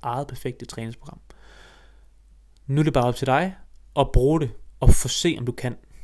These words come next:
Øhm, og det er svært. Det er det sgu. Øhm, men jeg håber, at de her to episoder, der, øhm, de ligesom har givet dig noget, øhm, værdi,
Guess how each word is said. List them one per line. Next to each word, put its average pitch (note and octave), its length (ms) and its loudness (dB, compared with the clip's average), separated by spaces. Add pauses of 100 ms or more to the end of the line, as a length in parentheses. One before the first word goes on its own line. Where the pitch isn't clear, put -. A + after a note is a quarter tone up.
(440)
Øhm, B2+ 420 -6
og - 80 -2
det F#3 60 4
er F#3+ 40 6
svært. F#3+ 340 0 (360)
Det E3 80 -6
er E3+ 60 -4
det F#3+ 100 -8
sgu. - 160 -12 (520)
Øhm, C3 180 -4
men B2 280 -6
jeg C3 80 0
håber, F#3 320 2
at - 220 -10
de D#3+ 100 -2
her B2 240 -4
to D#3 280 0
episoder, C#3 480 0 (180)
der, B2 60 -8 (320)
øhm, A2+ 840 -10 (100)
de D3 60 0
ligesom C#3 300 -4
har B2 80 -2
givet D3+ 380 0
dig D3 80 -4
noget, A2+ 420 -4
øhm, G#2+ 360 -14 (300)
værdi, F3 440 -6